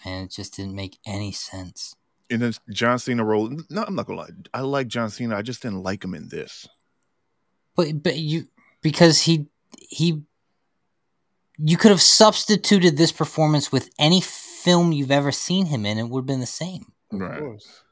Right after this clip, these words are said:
Speaker 1: You know, and it's like, it could have been Peacemaker. It could have been that movie with Zac Efron. It could have been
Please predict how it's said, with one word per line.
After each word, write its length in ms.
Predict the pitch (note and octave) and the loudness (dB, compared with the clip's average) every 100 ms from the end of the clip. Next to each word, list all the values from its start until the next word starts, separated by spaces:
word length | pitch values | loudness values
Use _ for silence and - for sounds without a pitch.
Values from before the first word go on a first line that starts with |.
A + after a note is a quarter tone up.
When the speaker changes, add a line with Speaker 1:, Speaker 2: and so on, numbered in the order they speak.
| _ _ _ _ _ _ - | _ _ _ _ _ _ -8
Speaker 1:
You 120 | A#2 | -2
know, 200 | A#2 C#3 | 0 -2
and 160 | C3 | -2
it's 200 | C#3 - | 0 0
like, 300 | C#3 C3+ B2 - | 2 2 2 -6
it 220 | - B2+ | -12 -6
could 160 | - C#3+ | 0 0
have 160 | C#3+ | 0
been 520 | C3+ C#3+ C#3 C3+ C3+ C3 | 0 2 2 0 -4 -6
Peacemaker. 600 | - C3 - C3 B2+ C3 | -6 -4 -4 -4 -4 -6
It 100 | B2 | -6
could 140 | - B2+ | -6 -8
have 100 | B2 | -6
been 440 | B2+ B2+ B2+ A#2+ - _ | -4 -4 -6 -8 -12 _
that 220 | C3 B2 A#2+ | -6 -6 -6
movie 260 | C3 B2 | -6 -2
with 300 | B2+ B2+ - - _ _ _ - B2+ | 0 -2 -4 -16 _ _ _ -20 -12
Zac 480 | A2+ G#2 B2+ B2+ | -6 4 4 4
Efron. 480 | C3 B2+ - B2 B2 | 2 -2 0 -2 -2
It 100 | B2 | -4
could 140 | - C3+ | -8 -8
have 140 | C3 | -6
been 260 | C3 C3 | -4 -4